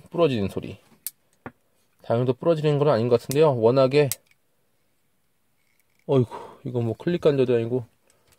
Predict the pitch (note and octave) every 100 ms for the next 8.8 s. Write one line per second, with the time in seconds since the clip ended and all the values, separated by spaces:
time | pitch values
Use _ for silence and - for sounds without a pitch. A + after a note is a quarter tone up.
0 | _ _ _ _ _ _ _ _ - C3+
1 | B2+ C3+ C3 C3+ B2 B2+ A#2+ - _ _
2 | _ _ _ _ _ _ _ _ _ _
3 | _ _ _ - _ _ _ - D3+ D3
4 | A#2+ - A#2 A2 - A#2 A2 - G2+ G2
5 | - _ _ _ _ _ _ _ _ _
6 | _ _ _ _ _ _ _ _ _ _
7 | _ _ _ _ _ _ _ _ _ _
8 | _ _ _ - - - A#2+ -